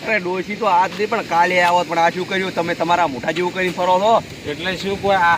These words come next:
Speaker 2: આ રમેકડું બીજું હતું તમે કાલ લઈને, લઈને આવો, આ કેટલા દાડે કોહલાવો.
Speaker 1: ઓહો, એને તરત લાવી દીધી. અમે કીધું સુધરી કોક સુધરી, પણ તમે નહીં સુધરવાના છે, તો ઈ નહીં જ રહેવાના છો.
Speaker 2: હવે અમે તો સુધરવા ના સુધરો, પણ તમે સુધારી નાખો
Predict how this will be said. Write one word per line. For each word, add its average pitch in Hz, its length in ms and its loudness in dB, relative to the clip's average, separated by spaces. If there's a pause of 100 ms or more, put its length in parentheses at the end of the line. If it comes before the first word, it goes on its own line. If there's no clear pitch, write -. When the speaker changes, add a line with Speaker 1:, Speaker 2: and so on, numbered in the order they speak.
Speaker 2:
આ 170 100 0 (220)
રમેકડું 185 480 -4
બીજું 208 320 -6
હતું 185 220 -6
તમે 185 200 -8
કાલ 175 300 -2
લઈને, 185 200 -6 (140)
લઈને 170 180 -4
આવો, 175 160 0
આ 175 200 0 (120)
કેટલા 170 240 -6
દાડે 165 320 -2 (340)
કોહલાવો. 165 500 0 (480)
Speaker 1:
ઓહો, 220 760 2
એને 214 140 0
તરત 247 280 0
લાવી 220 260 0
દીધી. 202 140 -4
અમે 214 180 -2
કીધું 190 220 -6
સુધરી 160 280 -2
કોક 214 200 -2
સુધરી, 170 420 0 (260)
પણ 185 140 -2
તમે 214 200 0
નહીં 208 260 0
સુધરવાના 190 400 -2
છે, 180 240 -2
તો 202 100 -6
ઈ 202 100 -2
નહીં 220 200 0
જ 240 40 -4
રહેવાના 180 400 0
છો. 120 100 -12 (720)
Speaker 2:
હવે 156 240 0 (140)
અમે 208 220 -2
તો 220 160 -6
સુધરવા 196 500 -2
ના 220 120 -2
સુધરો, 202 240 -4
પણ 190 160 -6 (260)
તમે 185 280 0
સુધારી 160 400 -2
નાખો 175 260 -4